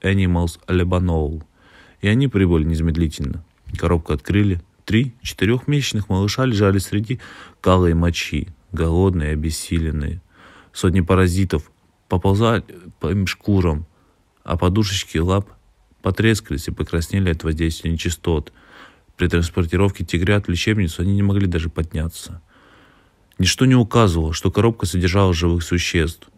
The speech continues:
Не было никаких подробностей от грузового отправителя или получателя, рассказали в соцсетях представители А Л.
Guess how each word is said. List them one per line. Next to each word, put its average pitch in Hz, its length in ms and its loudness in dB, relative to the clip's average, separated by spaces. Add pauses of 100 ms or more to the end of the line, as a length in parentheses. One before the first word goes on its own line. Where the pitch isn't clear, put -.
(120)
Не 90 140 2
было 87 140 4
никаких 90 360 0
подробностей 87 680 0
от - 160 -8
грузового 90 380 0
отправителя 85 680 -2 (220)
или 90 100 -2
получателя, 87 720 0
рассказали 104 400 -4
в 95 60 -6
соцсетях 78 500 -6
представители 80 720 -6
А 82 140 -4
Л. 80 420 -4